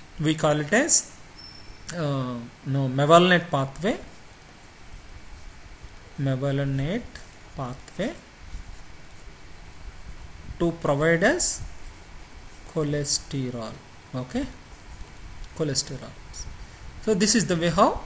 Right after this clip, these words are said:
ketone bodies, uh, are formed and reused. Let's see in detail on various biochemical pathways that are involved in ketone body formation. So this is the overall picture of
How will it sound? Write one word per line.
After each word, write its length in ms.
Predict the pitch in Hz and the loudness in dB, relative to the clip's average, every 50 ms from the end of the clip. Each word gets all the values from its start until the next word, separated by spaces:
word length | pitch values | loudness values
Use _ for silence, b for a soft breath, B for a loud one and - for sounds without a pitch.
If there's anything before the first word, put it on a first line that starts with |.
| - - - - - | -12 -14 -16 -6 0
ketone 380 | 196 202 196 214 202 196 180 | 0 4 4 4 4 4 4
bodies, 680 | 170 180 180 185 226 277 359 392 - - - - - - 226 | 4 4 4 4 4 4 4 6 8 8 10 8 6 6 4
uh, 320 | 202 170 170 170 165 170 - - | 4 6 6 6 4 4 2 4
are 160 | 175 165 151 | 4 4 4
formed 480 | 151 - - 170 175 202 233 269 262 190 | 4 2 2 6 6 6 6 6 4 6
and 260 | 170 160 156 156 151 | 6 6 4 4 2
reused. 600 | 151 143 143 156 151 143 131 120 107 101 - - - - B B B B B B B - | 2 2 4 4 4 4 2 2 2 0 -2 -2 -4 -10 B B B B B B B 6
Let's 220 | 233 262 - - | 6 8 10 10
see 220 | - - 285 285 | 10 10 10 6
in 240 | 302 - 180 165 170 | 4 6 6 6 8
detail 460 | 165 190 180 - 165 135 135 160 208 240 - - | 8 6 6 6 6 6 6 4 2 0 0 4
on 360 | 185 170 170 175 180 190 185 - - | 6 8 8 8 6 4 -2 -6 -6
various 400 | 185 143 160 175 180 185 180 170 | 2 4 6 6 6 6 4 4
biochemical 560 | 147 139 143 147 151 - 175 180 - 180 170 | 4 6 6 6 4 2 0 0 2 0 0
pathways 480 | 170 - 151 156 - - 190 208 196 196 | 0 0 -2 -2 -2 -2 -2 -2 0 2
that 180 | - 160 143 | 0 2 2
are 120 | 151 147 143 | 2 2 2
involved 440 | 143 143 143 156 156 156 151 151 165 | 0 2 4 4 4 4 4 4 2
in 140 | 240 349 - B B B B B B B - - - | 2 2 0 B B B B B B B -16 -14 0
ketone 380 | - 214 208 196 180 170 160 | 2 2 4 4 4 4 4
body 280 | 151 160 165 190 277 370 | 6 6 6 6 6 2
formation. 640 | - - 185 156 143 131 131 131 127 - - 143 135 | 4 4 4 4 4 2 0 -2 -2 -2 -2 -2 0
So 120 | - 202 | 2 2
this 180 | 208 208 240 - | 4 4 4 4
is 140 | 254 247 226 | 4 8 8
the 60 | 254 | 8
overall 440 | 240 214 214 214 214 226 226 226 214 | 10 10 10 10 10 10 10 8 8
picture 340 | 226 214 185 - - 208 | 4 0 0 2 4 4
of 220 | 254 320 349 - | 4 4 4 0